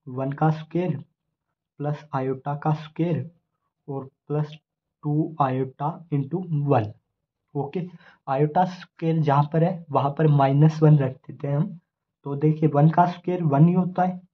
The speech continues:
तो वन और iota स्क्वायर की वैल्यू माइनस वन प्लस टू iota,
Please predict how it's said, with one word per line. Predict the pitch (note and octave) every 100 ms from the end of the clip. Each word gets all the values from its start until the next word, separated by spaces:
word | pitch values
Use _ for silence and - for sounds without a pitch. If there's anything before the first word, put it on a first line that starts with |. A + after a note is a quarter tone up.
| _ _ _ _ _
तो | D3 C3+
वन | C#3 F3+ - D3+
और | C#3+ C#3+ _ -
iota | C#3+ D3 E3 D#3+
स्क्वायर | - D3+ D3+
की | D#3+
वैल्यू | D#3 D#3 D3+
माइनस | B2 B2 C#3 D3+ E3+
वन | E3+
प्लस | F3 - _ _ _ _ C#3+ D3+ - _ -
टू | D3 E3+ - C#3+
iota, | B2+ B2 A#2